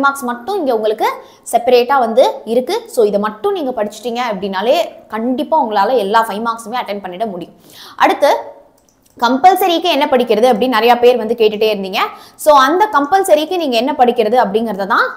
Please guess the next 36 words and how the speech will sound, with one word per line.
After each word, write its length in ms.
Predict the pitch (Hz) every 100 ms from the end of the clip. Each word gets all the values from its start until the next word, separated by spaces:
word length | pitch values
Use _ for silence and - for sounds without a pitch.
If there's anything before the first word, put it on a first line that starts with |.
| -
நான் 140 | 233 233
இங்க 120 | 220 208
வந்து 160 | 285
உங்களுக்கு 300 | 247 214 214 -
கிளியரா 280 | 233 240 285 277
கொஸ்டின் 340 | 254 440 453 330
பேப்பர்ஸ் 320 | 302 220 202
வந்து 120 | 190 247
கொடுத்துருக்கேன். 400 | 208 202 - - - - - -
So 80 | 403
இது 100 | 330 427 -
ப்ரீவியஸ் 380 | 381 466 466 339
இயர் 140 | 330 311
குவார்ட்டர்லியுடைய 580 | 254 262 294 254 233 277
கொஸ்டின் 320 | 240 220 262 269
பேப்பர். 240 | 202 180 -
சரியா? 200 | 220 208 285 - - -
So 80 | 294 - 302
இதுல 220 | 466 466
இருக்கிற 200 | - 415 415
கொஸ்டின்ஸ் 360 | 269 262 349 277
எல்லாம் 180 | 277 339
நீங்க 160 | 247 240 226
படிச்சிட்டீங்க 500 | 240 - 262 254 214 254
அப்படின்னா, 340 | 190 185 180 208 -
இதுல 140 | 208 202
இருக்கக்கூடிய 360 | 202 - 247 208 214
கம்பல்சரி 480 | 262 359 381 330 -
ப்ராப்ளம்ஸ்லாம் 560 | 240 226 226 226 262 254
படிச்சிட்டீங்க 420 | 214 220 202 214
அப்படின்னா, 260 | 202 175 220 415 - - - 269
கண்டிப்பா 420 | 330 370 320 320 - 233
இந்த 140 | 254 294 254
வாட்டி 200 | 247 320 240
கம்பல்சரி 420 | 214 247 247 220 220
ப்ராப்ளம்ஸ்க்கு 500 | 208 208 202 202